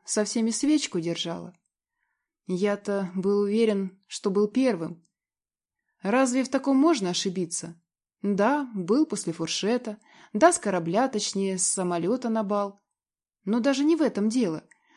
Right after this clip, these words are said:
Дурман скорее от этой женщины, от этой встречи, чем от выпитого, пьянил и лишал рассудка.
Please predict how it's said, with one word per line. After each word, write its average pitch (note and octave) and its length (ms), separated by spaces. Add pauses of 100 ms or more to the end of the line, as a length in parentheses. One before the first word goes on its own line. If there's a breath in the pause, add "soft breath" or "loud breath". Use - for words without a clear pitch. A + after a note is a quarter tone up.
(100)
Дурман A#3+ 440
скорее F3+ 360
от F3 80
этой F#3+ 220
женщины, F#3+ 640
от F3 120
этой G3 180
встречи, A#3 460
чем A#3 240
от C4+ 160
выпитого, E3 600
пьянил G3+ 380
и A3 160
лишал F#3+ 480
рассудка. F3+ 680